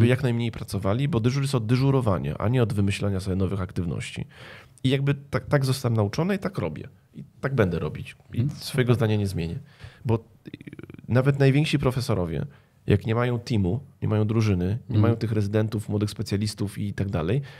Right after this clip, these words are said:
Speaker 2: to nie są, mogą co najwyżej, wiesz, zagrać na
Speaker 1: Poma-,
Speaker 2: nosie.
Speaker 1: pomachać tym świskiem.
Speaker 2: I są, i są, no i, i co z tego?
Speaker 1: Jasne.
Speaker 2: Dopiero
Speaker 1: Czyli team.
Speaker 2: z, do, dopiero z zespołem są silni. I tyle.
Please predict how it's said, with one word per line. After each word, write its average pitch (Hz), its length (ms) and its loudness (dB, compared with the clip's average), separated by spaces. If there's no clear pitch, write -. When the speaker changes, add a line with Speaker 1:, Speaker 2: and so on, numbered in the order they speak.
Speaker 2:
to 131 80 -4
nie 135 100 0
są, 135 140 0
mogą 120 260 -2
co 120 100 -4
najwyżej, 110 640 -2
wiesz, - 220 -8
zagrać 110 340 0
na 104 100 2
Speaker 1:
Poma-, 117 180 4
Speaker 2:
nosie. 101 140 2
Speaker 1:
pomachać 101 460 6
tym 95 140 0
świskiem. 92 480 -2
Speaker 2:
I 120 80 4
są, 127 420 0
i 131 160 -4
są, 127 200 -2
no 170 160 4
i, 175 200 -2
i 165 100 0
co 170 120 0
z 143 60 -2
tego? 71 280 -4
Speaker 1:
Jasne. 101 340 2
Speaker 2:
Dopiero 147 240 2
Speaker 1:
Czyli 151 120 10
team. 127 160 8
Speaker 2:
z, 92 140 4
do, - 120 6
dopiero 143 400 4
z 127 60 4
zespołem 131 440 2
są 117 160 -2
silni. - 400 -6
I 247 100 -6
tyle. - 340 -4